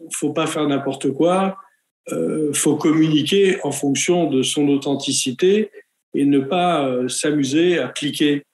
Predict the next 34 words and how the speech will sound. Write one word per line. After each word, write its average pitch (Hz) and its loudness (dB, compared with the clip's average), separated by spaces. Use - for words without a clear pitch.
sur - -2
n'importe 127 -2
quel 135 0
post, - -2
histoire 165 0
de 143 2
dire « 143 2
j'ai 131 0
cliqué ». 190 0
Faut 151 0
pas 160 0
s'amuser 156 2
à 143 0
commenter 156 2
n'importe 139 -4
quelle, 143 2
euh, 120 -2
chose 143 0
sur 143 -2
n'importe 139 0
quelle 139 2
publication. 139 0
Mais 208 0
si - 0
vous 233 4
êtes 208 0
différent 170 -2
dans 143 0
votre 139 -2
approche, - -4
tout 208 0
en 190 0
restant 160 0
authentique, 143 0